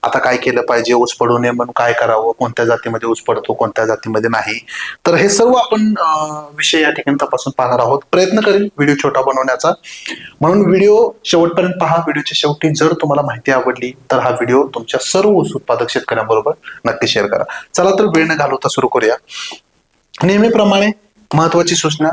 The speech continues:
आपल्याकडे ऊस, अ, सोयाबीन, कांदा, कोथिंबीर, गहू, कलिंगड, हरभरा,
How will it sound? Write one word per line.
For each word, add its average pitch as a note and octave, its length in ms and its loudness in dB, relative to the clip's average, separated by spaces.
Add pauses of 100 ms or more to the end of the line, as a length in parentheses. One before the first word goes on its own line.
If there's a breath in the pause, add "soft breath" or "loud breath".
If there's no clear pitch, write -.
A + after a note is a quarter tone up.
आपल्याकडे C#3 560 0
ऊस, C#3+ 440 0 (340)
अ, A#2 140 0
सोयाबीन, B2+ 500 0
कांदा, B2+ 340 0
कोथिंबीर, B2 580 -2
गहू, A#2+ 180 -2
कलिंगड, A2 560 -2
हरभरा, A2+ 500 0